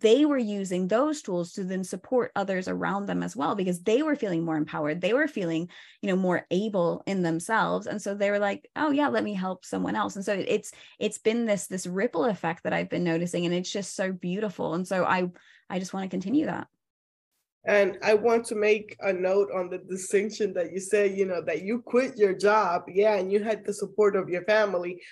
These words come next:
Speaker 2: but you were studying yoga, like, you was already, like, getting the certifications and things like that, you know, just for people, because I'm in that position right now.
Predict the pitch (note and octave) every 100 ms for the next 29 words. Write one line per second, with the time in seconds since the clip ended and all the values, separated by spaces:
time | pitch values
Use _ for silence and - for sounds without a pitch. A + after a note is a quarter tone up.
0 | - - A3 A#3+ D4 C#4+ B3+ - B3+ C4+
1 | C4+ A3+ G#3 F#3+ F#3 G#3 B3 G#3+ E3 C#3+
2 | C#3 E3+ E3+ F#3 G#3+ B3 C4 C#4 A#3 G#3
3 | A#3 A#3+ A3 G3+ F#3 G3 G#3+ A3 G#3 G#3
4 | G#3 G3+ G#3 - G3+ G#3 A#3+ A3+ A3 G#3
5 | G3 G#3 G3+ F#3+ F3 E3+ D3+ G3 G#3 F3+
6 | - - - - A3+ F#3+ F#3+ F#3+ A3+ C4
7 | B3 G#3 B3+ A#3+ - G3+ G3+ G3+ A3 G#3
8 | A#3 B3 A#3 G3+ G3+ G#3 A3+ A3+ G3+ G3+
9 | G3+ F3 F3+ B2 F3+ F3+ F#3+ G#3+